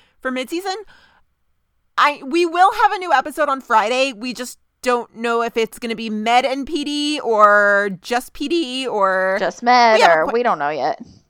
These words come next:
Speaker 1: We don't know yet. We will have a new episode on Friday. We just don't know what it's gonna be. So, yeah, that is the end of today's episode. Just keep your eyes peeled to social media. We'll figure that out and we'll let you know.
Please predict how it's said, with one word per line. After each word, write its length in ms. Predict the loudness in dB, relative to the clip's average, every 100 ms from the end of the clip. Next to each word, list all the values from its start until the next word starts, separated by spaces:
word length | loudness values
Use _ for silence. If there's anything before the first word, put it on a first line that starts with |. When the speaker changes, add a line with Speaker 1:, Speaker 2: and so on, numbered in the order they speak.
| _ -20
Speaker 1:
We 220 | -10 -4 0
don't 160 | 2
know 80 | 2
yet. 280 | 2 2 0
We 140 | -4
will 260 | 2 4 4
have 100 | 2
a 40 |
new 100 | 0
episode 280 | -2 -2 -2
on 140 | -2 -2
Friday. 340 | -2 0 -4
We 140 | -6
just 320 | -10 -12 -12 -6
don't 240 | -6 -6
know 100 | -10
what 160 | -10 -12
it's 140 | -14
gonna 180 | -16 -14
be. 220 | -18 -20 _ _ _ _ _ _ _ _ _ _ -4
So, 720 | 2 4 4 2 2 -2 -4
yeah, 240 | 2 2
that 340 | 4 4 4 2
is 460 | -4 -2 -4 -6
the 140 | -8 -8
end 140 | -8
of 80 | -10
today's 200 | -12 -8
episode. 260 | -8 -8 -12
Just 140 | -10
keep 160 | -10 -2
your 120 | 2
eyes 220 | 2 0
peeled 240 | -8 -10
to 60 | -8
social 240 | -8 -8
media. 360 | -10 -8 -4 -4
We'll 120 | -6
figure 240 | -8 -8 -4
that 180 | -2
out 180 | 2 0
and 100 | -2
we'll 80 | -8
let 140 | -8
you 80 | -8
know. 280 | -8 -6